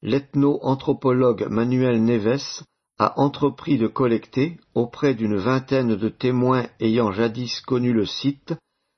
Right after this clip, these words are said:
pléthore de témoignages et de fragments d'histoires singulières. Restait à trouver la bonne manière de partager ce petit trésor avec le grand public.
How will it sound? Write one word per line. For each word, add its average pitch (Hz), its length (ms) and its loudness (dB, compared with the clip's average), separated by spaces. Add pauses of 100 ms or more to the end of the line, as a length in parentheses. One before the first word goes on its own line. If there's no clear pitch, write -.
(160)
pléthore 135 640 2
de 113 120 -2
témoignages 127 960 2
et 117 100 0
de 107 140 0
fragments 127 560 0
d'histoires 113 640 0
singulières. 92 1040 -2 (720)
Restait 135 580 -2
à 120 80 0
trouver 135 460 0
la 110 100 0
bonne 127 320 0
manière 120 640 2
de 110 100 -2
partager 123 600 0
ce 131 160 -2
petit 123 320 -4
trésor 120 720 0
avec 123 300 0
le 110 140 0
grand 113 240 0
public. 101 640 -6